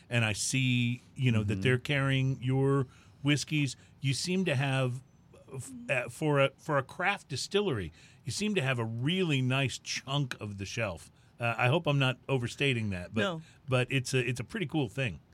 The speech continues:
Speaker 1: And
Speaker 3: I
Speaker 1: you
Speaker 3: try
Speaker 1: have a lot to,
Speaker 3: really,
Speaker 1: you
Speaker 3: I
Speaker 1: have a
Speaker 3: try
Speaker 1: lot to do with
Speaker 3: really
Speaker 1: that,
Speaker 3: hard
Speaker 1: don't
Speaker 3: on
Speaker 1: you?
Speaker 3: that.
Speaker 1: Yeah, yeah.
Speaker 3: That's,
Speaker 1: You really
Speaker 3: that's
Speaker 1: do.
Speaker 3: a really hard sell because, like, um, our bottles are the only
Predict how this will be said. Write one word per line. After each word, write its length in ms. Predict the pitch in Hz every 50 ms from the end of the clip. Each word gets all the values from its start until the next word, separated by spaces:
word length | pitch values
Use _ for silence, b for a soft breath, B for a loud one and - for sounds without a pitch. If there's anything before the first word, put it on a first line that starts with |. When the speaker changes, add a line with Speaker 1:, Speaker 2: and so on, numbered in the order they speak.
| - - -
Speaker 1:
And 260 | - 135 135 135 135 B B -
Speaker 3:
I 60 | 240
Speaker 1:
you 80 | 247 196
Speaker 3:
try 140 | 208 - 277
Speaker 1:
have 60 | 294
a 40 | 262
lot 80 | -
to, 60 | - 240
Speaker 3:
really, 300 | 247 247 247 247 240 226
Speaker 1:
you 60 | 196 -
Speaker 3:
I 60 | 196
Speaker 1:
have 60 | -
a 40 | -
Speaker 3:
try 80 | - 285
Speaker 1:
lot 40 | 294
to 120 | 277 233
do 0 | 240
with 60 | 254
Speaker 3:
really 200 | 247 247 240 233
Speaker 1:
that, 80 | 214 214
Speaker 3:
hard 200 | 220 202 196 185
Speaker 1:
don't 80 | 180 170
Speaker 3:
on 60 | 170 180
Speaker 1:
you? 20 |
Speaker 3:
that. 320 | 175 165 147 139 127 110
Speaker 1:
Yeah, 100 | - - 135
yeah. 60 | 135
Speaker 3:
That's, 120 | 123 107 B B B B B
Speaker 1:
You 100 | - 147
really 160 | 156 220 202
Speaker 3:
that's 160 | 220 233 147 -
Speaker 1:
do. 60 | -
Speaker 3:
a 40 | 208
really 340 | 190 185 202 208 202 202 196
hard 260 | 196 185 180 170 160
sell 260 | - 196 170 151 151 156
because, 460 | 160 196 196 - 254 220 208 196 -
like, 320 | 220 220 208 185 - - - -
um, 480 | - 208 196 196 185 180 175 175 175 - - - -
our 160 | - 220 247
bottles 600 | 233 196 240 254 254 240 226 214 190 175 170 165
are 540 | - - 175 180 175 170 165 165 165 165 - - - - - _ _ _ - - - - - - - - - 151 156
the 100 | 190 175
only 480 | 127 151 196 202 202 196 190 180 160